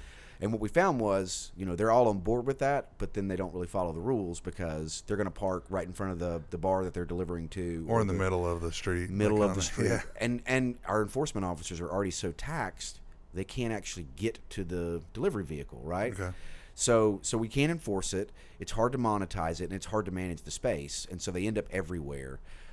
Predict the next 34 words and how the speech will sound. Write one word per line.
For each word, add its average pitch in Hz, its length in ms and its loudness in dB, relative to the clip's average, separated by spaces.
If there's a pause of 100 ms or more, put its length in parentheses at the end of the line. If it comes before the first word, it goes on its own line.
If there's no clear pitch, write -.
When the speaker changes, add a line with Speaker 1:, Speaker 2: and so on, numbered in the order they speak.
Speaker 1:
Um, 78 320 -2
and 85 140 -8
so 110 100 0
we've 135 200 4
been 131 180 4
working 104 320 2
in 95 80 0
a 90 40 -2
realm 92 360 2
where 87 380 0
we're 90 140 -6
trying 107 260 -2
to 104 60 -2
think 98 200 -4
about 85 300 -4
technologies, 90 760 -4
whether 82 200 -4
it's 73 100 -10
a - 40 -16
pay-by-phone 90 640 -2
technology 90 840 -6 (380)
or 76 120 -6
an - 100 -12
in-car 95 340 -2
metering 87 420 -4
technology 85 600 -4
that 76 180 -8
we 90 120 -4
can 82 380 -6
set 104 260 0
up 101 180 0
with 90 180 -8
these, 80 500 -6 (440)
uh, 65 280 -10